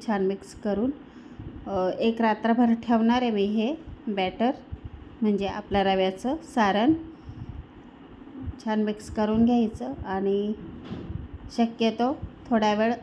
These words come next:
बाहेर असंच ठेवायचं मोकळं, आणि जेव्हा आपण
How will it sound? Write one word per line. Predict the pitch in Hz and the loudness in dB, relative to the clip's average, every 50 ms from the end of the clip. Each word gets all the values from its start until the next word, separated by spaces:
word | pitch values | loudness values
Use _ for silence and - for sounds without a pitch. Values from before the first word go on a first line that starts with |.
| - | -2
बाहेर | 208 220 220 233 233 226 233 - - | 2 4 6 6 6 6 4 2 2
असंच | 220 233 226 - 269 254 - - | 2 2 2 2 0 -2 0 0
ठेवायचं | 294 269 247 220 190 185 185 - - 277 320 - - - | 2 4 4 4 2 2 0 -2 -4 -4 -4 -4 -4 -2
मोकळं, | 226 208 202 202 - 226 262 339 - - - - - - - - - - - - | 0 0 0 0 2 2 2 2 0 -6 -14 -16 -16 -18 -18 -16 -16 -16 -12 -8
आणि | - 196 202 208 208 208 214 214 - - 226 | -4 -2 0 0 2 2 0 0 0 -2 2
जेव्हा | 220 233 226 226 220 | 4 4 6 6 4
आपण | 196 190 185 - 202 185 190 190 185 | 4 2 0 -2 -2 0 2 2 0